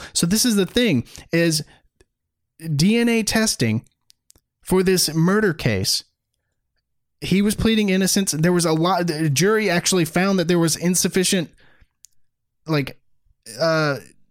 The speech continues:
th-, there could be additional information brought up to actually get this guy off of death row. And she opposed the additional D N A testing.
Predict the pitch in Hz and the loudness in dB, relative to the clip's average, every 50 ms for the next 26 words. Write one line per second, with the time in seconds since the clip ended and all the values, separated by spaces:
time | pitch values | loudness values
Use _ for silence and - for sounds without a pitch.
0 | _ 165 165 151 147 180 180 165 - - 220 208 190 214 196 160 160 180 175 - | _ -8 -6 -4 -2 -2 -2 -2 0 0 0 0 2 2 2 2 2 0 0 0
1 | - 196 190 180 180 170 - 170 165 170 175 170 - 165 143 131 135 147 165 170 | 0 0 0 0 0 0 0 0 2 2 0 0 2 0 0 2 2 0 0 0
2 | 160 147 175 180 175 - - 170 156 147 147 160 185 - - - 202 185 151 190 | 0 0 -2 -2 -2 -2 -2 -2 -2 0 0 -2 0 0 0 0 0 2 0 0
3 | 214 - - 208 196 - 202 196 185 165 - 76 156 175 190 202 - - - - | 0 0 0 0 0 0 -2 -2 -2 -2 0 0 0 2 0 0 -4 -6 -4 -2
4 | 175 185 185 175 170 165 156 180 185 196 - - 170 165 185 208 202 151 95 - | 0 0 0 -2 -2 -2 0 0 0 0 -2 -2 -2 0 2 2 0 0 -2 -6
5 | - _ _ _ _ _ _ _ _ _ _ _ _ - _ - 180 190 - - | -10 _ _ _ _ _ _ _ _ _ _ _ _ -20 _ 0 0 2 2 2
6 | - 214 208 185 - - 190 190 214 220 226 214 185 175 202 196 180 175 185 185 | 2 2 2 2 2 2 2 4 4 4 2 2 2 2 2 2 2 2 2 0
7 | - - 202 185 185 170 185 190 196 185 185 185 208 214 214 - 202 180 160 160 | 2 2 2 2 2 2 2 2 2 2 2 2 2 0 0 2 2 2 0 0
8 | - - 107 92 95 | -2 -2 -2 -4 -4